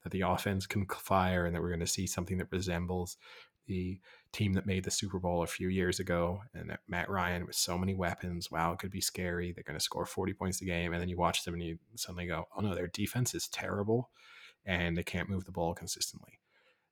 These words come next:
And it took the Eagles a while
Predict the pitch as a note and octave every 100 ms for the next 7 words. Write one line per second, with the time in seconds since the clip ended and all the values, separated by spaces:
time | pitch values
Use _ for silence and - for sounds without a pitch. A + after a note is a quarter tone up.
0 | - F#2+ F2 E2+ E2+ E2 - _ _ _
1 | _ _ _ _ _ _ _ _ - _
2 | - A2+ D3+ A#2+ A2 G#2+ G#2 F#2+ F2 F#2
3 | F#2+ F2+ E2+ D2 F2